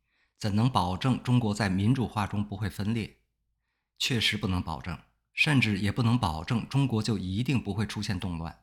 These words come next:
事情在未做之前，任何可能性都有。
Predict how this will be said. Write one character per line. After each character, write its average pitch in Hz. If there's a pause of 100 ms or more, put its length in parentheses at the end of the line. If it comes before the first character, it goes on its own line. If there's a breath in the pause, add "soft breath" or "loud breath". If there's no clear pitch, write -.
(760)
事 -
情 110
在 117
未 120
做 110
之 123
前， 92
任 135
何 110
可 101
能 85
性 90
都 90
有。 69